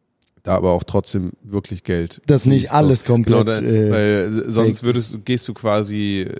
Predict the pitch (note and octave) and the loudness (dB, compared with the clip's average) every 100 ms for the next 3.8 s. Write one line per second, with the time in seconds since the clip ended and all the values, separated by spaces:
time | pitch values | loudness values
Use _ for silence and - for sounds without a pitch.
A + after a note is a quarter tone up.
0 | - - - G2+ G2 A2+ - B2+ A#2+ - | -16 -14 -6 -4 -4 -4 -6 -8 -10 -10
1 | E3 B2 C3+ - _ - A#2 A2 G2+ A#2 | -8 -6 -8 -14 _ 0 4 4 2 0
2 | A2 A2+ G2+ F#2 G#2 A#2+ A2 G2+ G2 G2+ | -2 -6 -6 -4 -2 -2 -4 -8 -8 -10
3 | G2 G#2 G#2 G2 G2+ - G2+ - | -8 -6 -6 -8 -10 -8 -12 -12